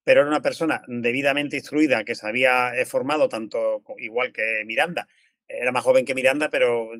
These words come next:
llevaba el mismo, el, eh, el mismo camino. Se había formado primero en Caracas y después en España. Mm, tenía formación militar, tenía un, unas capacidades militares indudables, una ambición, eh, y un orgullo, al igual que Miranda, eh, enorme,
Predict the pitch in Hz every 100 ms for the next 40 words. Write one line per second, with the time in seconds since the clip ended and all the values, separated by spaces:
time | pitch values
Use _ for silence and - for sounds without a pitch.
0 | 117 120 127 139 139 139 120 135 131 127
1 | 127 127 131 131 127 127 123 123 123 135
2 | 135 135 127 123 113 104 104 117 123 135
3 | 131 147 131 - 117 123 123 123 151 143
4 | 113 104 101 127 123 120 127 160 165 147
5 | - - _ _ _ - 135 123 107 123
6 | 131 131 117 - 127 127 127 135 135 135
7 | 165 170 - - 123 120 123 117 120 135
8 | 113 113 110 127 123 120 113 131 113 120
9 | 113 123 139 113 101 - - _ _ _
10 | 147 143 135 117 110 135 139 131 117 -
11 | - 120 147 147 156 139 139 202 110 -
12 | _ _ 117 113 113 139 120 131 131 151
13 | 135 104 - 127 117 139 170 139 110